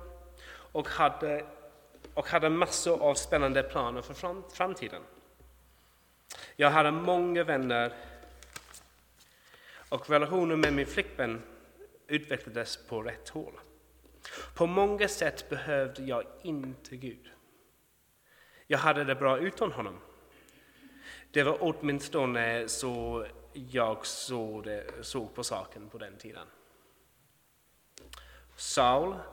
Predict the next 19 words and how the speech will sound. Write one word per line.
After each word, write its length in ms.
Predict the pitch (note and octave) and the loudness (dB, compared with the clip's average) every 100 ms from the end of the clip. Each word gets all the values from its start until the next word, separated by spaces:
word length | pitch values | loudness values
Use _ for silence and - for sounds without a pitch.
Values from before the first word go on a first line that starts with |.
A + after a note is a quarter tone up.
| - | -14
som 360 | - C3+ B2+ C3+ - | 0 4 4 2 4
avskydde 640 | D3 C3 C3 - C#3 A#2+ | 6 6 4 2 2 2
kristna, 540 | B2 - E3 - B2 A#2 | 0 -2 -2 2 4 8
var 180 | B2+ C3+ | 8 8
nog 420 | D3+ C#3+ C#3+ - | 6 4 2 -2
inte 260 | D3+ C#3+ | -2 -2
heller 200 | D3+ C#3 | -4 -4
speciellt 480 | B2+ - A#2+ A#2+ A2+ | -4 -4 -4 -4 -6
sugen 440 | - A2+ G#2+ A2 F#2 | -4 -4 0 -2 -2
att 400 | A2 - - - - - - - | -8 -8 -10 -10 -14 -16 -4 4
börja 400 | B2 A#2 A2+ G#2+ | 4 4 -2 0
slåss 920 | - - - C3+ B2+ B2 - - - | 0 0 -2 0 0 0 -4 -6 -10
för 480 | - - F#3+ G3 A#2+ | -6 0 4 4 2
en 140 | G#2+ | -2
grupp 420 | G2+ G2+ - - - - _ _ _ _ _ _ - _ | -6 -10 -12 -14 -16 -16 _ _ _ _ _ _ -20 _
människor 560 | C3+ B2 A2 - G#2+ G#2 - - - - | 0 2 0 -4 -6 -6 -14 -20 -20 -20
som 600 | - - A#2+ G#2 G#2 G#2+ G#2 - | -12 -4 0 0 -2 -6 -10 -10
han 260 | - A2+ G#2+ | -6 -4 -4
tidigare 400 | - A2 G#2+ | -6 -6 -6